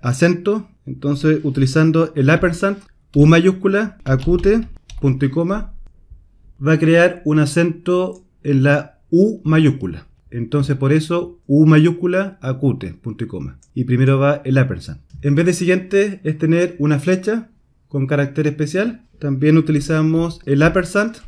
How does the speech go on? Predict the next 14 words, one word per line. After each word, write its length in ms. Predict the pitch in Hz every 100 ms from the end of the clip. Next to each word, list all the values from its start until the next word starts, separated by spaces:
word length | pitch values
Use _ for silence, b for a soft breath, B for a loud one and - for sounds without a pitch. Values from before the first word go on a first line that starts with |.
| - -
y 80 | 143
acá 160 | 151
utilizamos 680 | 180 185 175 180 180 185 185 -
el 240 | 147 151
R 580 | 170 165 180 185 185 - _
acuo, 520 | 147 156 131 101 - - - - - - - -
punto 280 | 131 127 123
y 20 |
coma. 300 | - - _
Y 80 | 160
lo 80 | 147
mismo 580 | 151 175 196 214 226 - -
para 500 | 139 151 151 156 _ _ _ _ _ _ - -
siguiente, 520 | 143 135 113 -